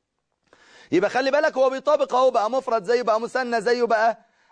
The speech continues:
ع-، في النوع زيه، مذكر زيه، مؤنث زيه، اذا كان معرف بال. طب الحالة رقم ثلاثة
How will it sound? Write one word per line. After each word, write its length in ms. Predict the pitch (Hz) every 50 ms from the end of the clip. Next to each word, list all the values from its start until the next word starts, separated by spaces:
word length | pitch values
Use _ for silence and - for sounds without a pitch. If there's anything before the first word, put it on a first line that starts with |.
| _ -
ع-، 460 | 143 170 220 220 170 185 196 196 175
في 180 | 175 - 220 220
النوع 280 | 220 233 254 269 240 208
زيه، 340 | 180 247 254 254 247 254
مذكر 440 | 240 226 208 247 - - - 233 226
زيه، 260 | 202 240 254 254 254
مؤنث 400 | 240 233 220 254 269 254 254 226
زيه، 300 | 160 190 254 269 294 294
اذا 200 | 320 233 170 190
كان 160 | 180 220 233 233
معرف 340 | 214 180 185 202 202 165
بال. 280 | 131 156 151 139 117 85 _ _ _ _ _ _ _ _ _ _ _ _ _ _ _ _ _ _
طب 140 | - 190 196
الحالة 320 | 202 175 - 277 330 330 311
رقم 280 | 302 - 277 269 247 175
ثلاثة 500 | 254 262 277 311 294 - 311 330 311